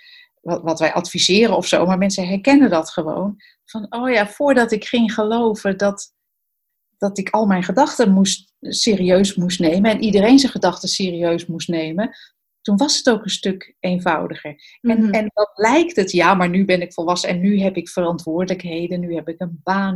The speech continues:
Speaker 1: nu heb ik een gezin, nu heb ik een partner en dat maakt het ingewikkeld.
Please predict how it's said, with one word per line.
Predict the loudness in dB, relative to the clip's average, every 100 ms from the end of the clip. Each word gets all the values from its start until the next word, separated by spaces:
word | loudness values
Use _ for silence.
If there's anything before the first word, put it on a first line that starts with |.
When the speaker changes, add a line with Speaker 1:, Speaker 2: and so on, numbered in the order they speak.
| -4
Speaker 1:
nu | -6
heb | -8
ik | -10
een | -12
gezin, | -10 -10 -8 -4 -2 0 -2
nu | -4
heb | -6 -6
ik | -8
een | -10 -12 _ _ _
partner | 2 2 0 -2 -2 -2 -6 -16 -20 -10
en | -4 -2
dat | 0 -2 -2
maakt | -4 -4 -8
het | -10
ingewikkeld. | -10 -10 -10 -10 -8 -8 -10